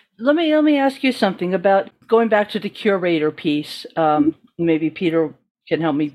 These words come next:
Speaker 1: tease this out a little bit too. How are curators trained? I mean, are they trained in accessibility? Is it, is it something that's part of their program? Uh,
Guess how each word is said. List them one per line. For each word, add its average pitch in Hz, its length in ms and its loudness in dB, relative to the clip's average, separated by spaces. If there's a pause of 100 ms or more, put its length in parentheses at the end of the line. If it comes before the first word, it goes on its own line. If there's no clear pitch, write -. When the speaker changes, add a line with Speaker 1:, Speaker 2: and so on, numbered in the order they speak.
(100)
Speaker 1:
tease 160 200 -4
this 156 160 -16
out 160 120 2
a 170 60 -2
little 156 120 -6
bit 151 140 -10
too. 175 200 -2 (540)
How 339 320 0
are 440 100 -2
curators 285 680 -2
trained? 269 540 -2
I - 20 -2
mean, 185 160 -2
are 190 200 2
they 311 160 -2
trained 277 580 -2
in 170 160 0
accessibility? 160 840 -2
Is 185 260 -4
it, 226 160 -2 (400)
is 208 160 0
it 233 240 2
something 233 400 0
that's 226 160 -2
part 226 300 0
of 180 160 -6
their 220 240 0
program? 147 840 -2
Uh, 147 120 -2